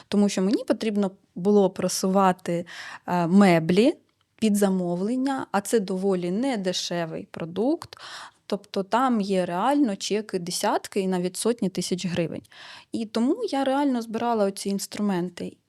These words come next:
І, е, у мене виявилося бажання, е, цим ділитися. І я почала знімати про це Reels.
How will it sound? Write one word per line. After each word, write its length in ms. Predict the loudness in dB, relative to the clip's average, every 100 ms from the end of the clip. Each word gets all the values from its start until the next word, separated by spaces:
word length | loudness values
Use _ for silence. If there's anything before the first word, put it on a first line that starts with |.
| -10
І, 400 | -6 -4 -4 -4 -6
е, 40 |
у 280 | -6 -6 -4
мене 460 | -4 -4 -4 -6 -6 -10 -16
виявилося 800 | -10 -2 0 0 -2 -4 -4 -8
бажання, 760 | -8 -6 -2 0 2 2 0 -4 -10 -18 -18 -18 -8
е, 320 | -4 -2 -4 -8 -14 -16 _ _ _ _ _ _ _ _ _ _ _ _ -12
цим 280 | 0 2 2 0
ділитися. 680 | 0 0 0 -4 -10 -8 -12 _ _ _ _ -6
І 40 | -4
я 140 | -2
почала 380 | 0 4 6 6
знімати 440 | 4 4 2 2
про 180 | -4 -6
це 360 | -4 0 0 0 2
Reels. 460 | 4 4 0 -8